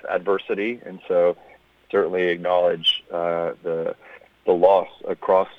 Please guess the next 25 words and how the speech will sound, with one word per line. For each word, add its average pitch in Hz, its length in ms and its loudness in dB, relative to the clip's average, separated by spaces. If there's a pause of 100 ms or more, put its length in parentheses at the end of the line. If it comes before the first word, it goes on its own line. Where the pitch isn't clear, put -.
(180)
uh, 82 420 -6 (140)
uh, 82 360 -10 (100)
the - 80 -18
country, 101 380 -4
across 98 320 0
the 87 80 -4
world 85 400 2 (180)
with 85 160 -10
covid. 87 400 -2 (560)
Uh, 90 220 -8
but - 240 -6
through 95 260 -2
that, 85 300 2 (400)
I - 80 -10
think 90 200 -6
we're 92 120 -6
gonna 85 160 -4
come 85 240 -2
out 82 180 2 (140)
stronger 87 580 2 (420)
as 82 140 -8
a 82 80 -6
better 85 260 4
healthcare 87 500 -2
system 80 460 -8